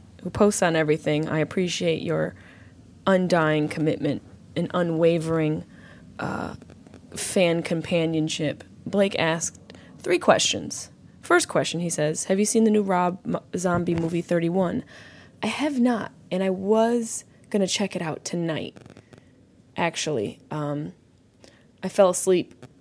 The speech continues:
to The Wailing a couple nights ago. Do not recommend watching that while you're high. Pick and choose your battles.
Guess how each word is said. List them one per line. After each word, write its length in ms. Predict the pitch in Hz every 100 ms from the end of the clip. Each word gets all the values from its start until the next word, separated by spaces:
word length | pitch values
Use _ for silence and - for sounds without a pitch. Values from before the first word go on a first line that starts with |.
| _
to 120 | - 196
The 120 | 165
Wailing 600 | 175 175 180 160 160 170 - - - - - - -
a 60 | -
couple 240 | 180 170
nights 260 | 170 147 160
ago. 340 | 147 151 165 - - - - 175
Do 120 | 190
not 180 | 185 180
recommend 400 | - 160 165 156
watching 280 | 156 143 156
that 220 | 156 156
while 140 | 156 147
you're 120 | 135
high. 400 | 165 131 113 - - - - - _ _
Pick 180 | - 196
and 80 | 151
choose 200 | - 160
your 80 | 143
battles. 360 | 131 156 135